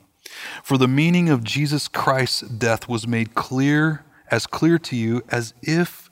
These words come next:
you had seen a picture of his death on the cross."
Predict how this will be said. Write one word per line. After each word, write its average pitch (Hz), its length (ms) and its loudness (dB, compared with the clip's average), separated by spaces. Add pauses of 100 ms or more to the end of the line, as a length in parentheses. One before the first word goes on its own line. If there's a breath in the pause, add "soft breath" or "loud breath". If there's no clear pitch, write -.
(360 loud breath)
you 139 140 -2
had 131 140 2
seen 147 260 0
a 110 80 -2
picture - 580 -2
of 135 160 -2
his 107 240 -4
death 131 540 -2 (1000)
on 120 120 0
the 113 80 -2
cross." - 640 -6